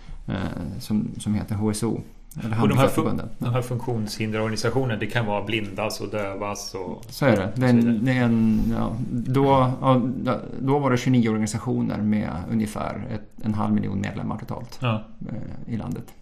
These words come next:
Speaker 2: Ja.
Speaker 1: Ehm, så då blev det ju bara intressepolitik, eh,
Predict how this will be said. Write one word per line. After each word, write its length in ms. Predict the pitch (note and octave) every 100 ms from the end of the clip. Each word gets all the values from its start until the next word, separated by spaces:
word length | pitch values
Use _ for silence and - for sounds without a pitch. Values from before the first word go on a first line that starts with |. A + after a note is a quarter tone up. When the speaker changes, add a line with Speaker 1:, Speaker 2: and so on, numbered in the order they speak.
| - A#2+
Speaker 2:
Ja. 60 | - - - - - - - - A#2
Speaker 1:
Ehm, 420 | A#2 A#2 A2 F#2+ - - - - - - -
så 520 | - C3 B2 B2+ B2+
då 80 | D#3
blev 240 | D#3 B2+ A2+
det 80 |
ju 380 | A#2 A#2 A2 A2+ - A#2+ G#2 G#2+ -
bara 560 | C3 B2 A2 A#2 D3
intressepolitik, 1000 | A#2+ G#2+ A2 - - G#2+ - - - -
eh, 140 | A2+